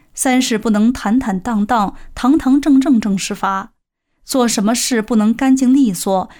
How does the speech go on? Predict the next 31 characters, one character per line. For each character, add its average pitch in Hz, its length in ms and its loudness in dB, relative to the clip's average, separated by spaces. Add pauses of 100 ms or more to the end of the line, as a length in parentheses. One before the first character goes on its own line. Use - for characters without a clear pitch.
时 - 260 -4
常 262 300 0
拖 302 220 -2
泥 302 100 2
带 294 180 -2
水。 - 480 -8 (600)
四 254 320 -2
是 220 260 -2
自 254 300 -2
以 175 140 -4
为 185 200 -2
是， - 460 -4 (320)
高 247 180 0
高 240 160 0
在 233 240 -2
上， 196 420 -4 (440)
党 254 180 0
文 277 180 2
化 277 140 0
的 226 100 -2
东 262 200 4
西 247 180 -2
太 196 320 -8
多。 196 400 -4 (640)
在 240 260 0
今 254 180 2
后 247 140 -2
的 202 100 -2
修 254 200 0
炼 214 200 0
中， 202 320 -2